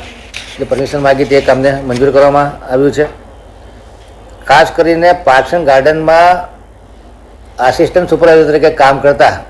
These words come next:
આઠેક જેટલા કર્મચારીઓ કે છેલ્લા પાંચેક વર્ષથી કામ કરે છે, જેમનો પગાર, ફિક્સ પગાર પંદર હજાર હતો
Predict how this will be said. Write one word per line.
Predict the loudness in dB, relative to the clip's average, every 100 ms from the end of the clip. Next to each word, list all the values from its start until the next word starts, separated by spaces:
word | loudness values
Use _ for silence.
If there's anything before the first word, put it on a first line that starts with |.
| -14
આઠેક | -6 -2 -2
જેટલા | 0 0
કર્મચારીઓ | 0 -2 0 2 2 0
કે | -2 -4
છેલ્લા | 0 0
પાંચેક | 0 -2 -2
વર્ષથી | -2 -4
કામ | -4 -4 -2
કરે | 0 0
છે, | 2 -2 -4
જેમનો | -6 -2 0 -2
પગાર, | -2 0 2 2 0
ફિક્સ | -8 -4
પગાર | -2 2 2 0 -14 -20 -14 -4
પંદર | 2 2
હજાર | 4 2
હતો | 4 2